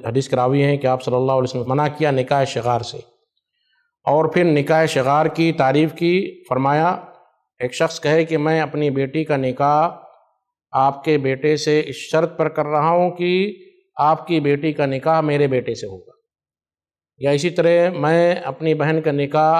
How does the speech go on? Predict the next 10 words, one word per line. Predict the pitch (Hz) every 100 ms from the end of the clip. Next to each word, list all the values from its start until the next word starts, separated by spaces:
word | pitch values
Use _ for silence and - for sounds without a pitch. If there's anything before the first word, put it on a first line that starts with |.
| 165
आपके | 139 143 - 160 156 160 165 - - _ _ _ _
बहन | 120 143 160
से | 165
कर | 165 160
रहा | 165 165
हूँ | 175 190 190 - _ _ _ -
इस | 175 -
शर्त | 185 185 -
पर | 190 214 - - - _ _ _
कि | 165